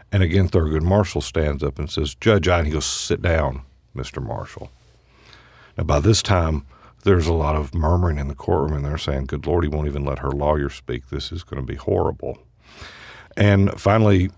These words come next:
the school district attorney answers the judge's second question, and Waring completely turns his back on the school table,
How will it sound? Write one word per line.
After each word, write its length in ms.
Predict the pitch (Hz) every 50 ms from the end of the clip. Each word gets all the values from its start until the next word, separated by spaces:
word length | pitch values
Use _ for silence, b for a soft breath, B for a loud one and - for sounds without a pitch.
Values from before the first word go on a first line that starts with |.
| _ _ _ _
the 80 | - 110
school 220 | - - 139 123
district 360 | 101 95 92 - - 98 85 -
attorney 460 | 90 - 110 101 90 87 87 85 - - - - _ 110
answers 640 | 107 104 92 - 101 90 82 73 - - - - -
the 80 | 85
judge's 360 | 80 80 85 78 71 76 73 -
second 320 | - 104 95 - 78 -
question, 540 | - - 76 71 71 - - - 71 67 64 B B B B B B B B B B B B _
and 260 | - 90 90 87 82
Waring 300 | 87 92 101 104 98 85
completely 440 | - - 87 - - 127 - 107 110
turns 300 | - - 104 95 87 78
his 120 | 82 71
back 440 | 69 - - 64 - - - - - - _ _ _ _ _ _ _ -
on 360 | 78 76 76 76 73 71 69 - -
the 80 | 92
school 340 | 87 - - - 82 82 78
table, 460 | - - 82 76 69 71 80 78 -